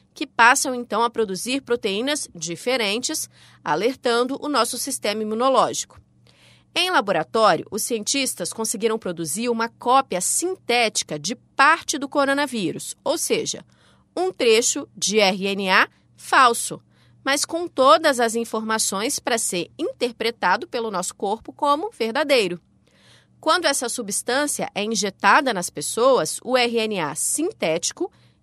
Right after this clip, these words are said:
invade as células e produz a proteína que ativa o nosso sistema imunológico.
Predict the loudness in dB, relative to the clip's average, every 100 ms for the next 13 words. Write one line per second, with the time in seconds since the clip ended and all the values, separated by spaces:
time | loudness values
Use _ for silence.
0 | -8 -6 2 4 4 0 -4 -6 -4 -2
1 | -2 -2 -8 _ _ -12 -8 -4 -4 -2
2 | -2 0 0 -2 -6 -6 -4 -2 -2 -2
3 | -4 0 -2 0 0 0 0 -2 -2 -4
4 | -4 -4 -4 -4 -2 0 4 2 2 -6
5 | -10